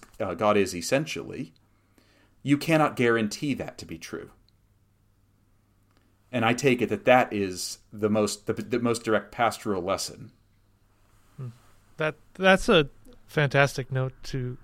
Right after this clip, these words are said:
Speaker 2: pretty much end on.
Speaker 1: <laughs>
Speaker 2: Before I,
Speaker 1: Sounds
Speaker 2: but I
Speaker 1: good.
Speaker 2: do, I wanna ask, uh, do you have a website or a place that people can go to follow your work and to find you?
Speaker 1: I, I don't have a website. Uh, the University of Aberdeen has a Twitter,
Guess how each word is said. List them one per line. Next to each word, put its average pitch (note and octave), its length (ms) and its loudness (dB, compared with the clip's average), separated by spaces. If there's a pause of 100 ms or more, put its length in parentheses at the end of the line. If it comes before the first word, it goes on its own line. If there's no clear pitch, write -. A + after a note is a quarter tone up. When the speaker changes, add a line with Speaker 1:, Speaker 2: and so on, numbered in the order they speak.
(760)
Speaker 2:
pretty B3+ 160 0
much F#3+ 180 4
end G3+ 220 4
on. C3 240 6 (100)
Speaker 1:
<laughs> - 120 -12
Speaker 2:
Before A3 580 12
I, A#3 60 8
Speaker 1:
Sounds F3 200 4
Speaker 2:
but A3+ 160 12
I A3+ 160 12
Speaker 1:
good. G#3+ 80 10
Speaker 2:
do, C#4 240 10
I G3+ 120 10
wanna B3+ 240 12
ask, A3+ 400 6 (120)
uh, F#3+ 180 6
do E3+ 160 4
you A#3 140 8
have A3+ 200 8
a G3+ 40 8
website G3+ 640 6
or D#3+ 240 6
a C#3+ 60 2
place F#3+ 360 4
that - 120 -4
people F3 260 2
can C#3 200 -4
go D#3 680 8
to D3+ 160 2
follow D#3 380 6
your C#3 160 2
work D#3+ 380 6
and C3+ 80 -6
to B2+ 80 -4
find D#3+ 300 2
you? F3 260 0 (600)
Speaker 1:
I, C3 100 8 (100)
I A#2+ 40 6
don't F3+ 220 6
have D3 120 0
a A#2+ 60 4
website. A2+ 540 2
Uh, A2+ 120 4
the G#2+ 100 2
University D#3 560 0
of A#2 80 0
Aberdeen A#2+ 460 2
has G#2+ 260 -2
a F#2+ 180 0
Twitter, C3+ 580 0